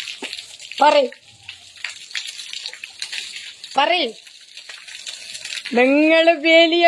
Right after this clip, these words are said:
വില കൊടുക്കേണ്ടി വരും. നിങ്ങൾ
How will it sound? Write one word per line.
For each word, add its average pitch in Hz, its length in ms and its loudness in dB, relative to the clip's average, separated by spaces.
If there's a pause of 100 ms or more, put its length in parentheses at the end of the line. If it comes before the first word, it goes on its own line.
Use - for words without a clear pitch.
വില 320 180 6
കൊടുക്കേണ്ടി 294 440 -2
വരും. 226 180 -4 (1900)
നിങ്ങൾ 311 380 6